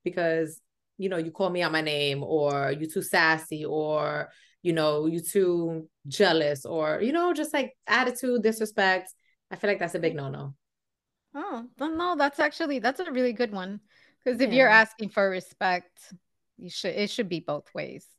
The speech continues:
Speaker 2: That makes
Speaker 1: Yeah,
Speaker 2: sense.
Speaker 1: of course, of
Speaker 2: Makes
Speaker 1: course,
Speaker 2: sense.
Speaker 1: of course.
Speaker 2: So
Speaker 1: I got one for
Speaker 2: what
Speaker 1: you. Wait, wait.
Speaker 2: Ooh, okay.
Speaker 1: Okay, okay. I'm gonna do one based on, just 'cause it's topical, and I gotta ask, I gotta ask.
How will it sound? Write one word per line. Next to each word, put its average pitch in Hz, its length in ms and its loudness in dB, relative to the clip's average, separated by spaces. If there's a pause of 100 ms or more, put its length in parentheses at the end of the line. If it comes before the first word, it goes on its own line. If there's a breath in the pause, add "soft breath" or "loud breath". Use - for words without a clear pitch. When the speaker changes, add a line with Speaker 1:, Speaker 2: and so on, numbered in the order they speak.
(220)
Speaker 2:
That 523 120 6
makes 453 160 6
Speaker 1:
Yeah, 214 200 6
Speaker 2:
sense. 214 100 2
Speaker 1:
of 214 100 -18
course, 175 500 4
of 196 120 -6
Speaker 2:
Makes 190 80 -16
Speaker 1:
course, 165 220 0
Speaker 2:
sense. - 400 -8
Speaker 1:
of - 160 -20
course. 165 300 -10 (800 soft breath)
Speaker 2:
So 269 500 8
Speaker 1:
I 233 80 4
got 240 160 6
one 233 120 6
for 208 140 2
Speaker 2:
what 247 220 12
Speaker 1:
you. 156 80 0
Wait, 190 180 4
wait. 151 320 0 (320)
Speaker 2:
Ooh, 269 380 -4
okay. 254 500 4 (500)
Speaker 1:
Okay, 247 300 4
okay. 202 220 4
I'm 190 100 2
gonna 220 160 2
do 226 180 -2
one 226 560 0
based 214 280 2
on, 196 480 -2
just 202 180 -6
'cause 240 140 2
it's 214 160 -4
topical, 208 480 0
and 170 120 -2
I 175 60 4
gotta 190 200 4
ask, 220 400 4
I 180 60 -2
gotta 185 180 2
ask. 180 400 0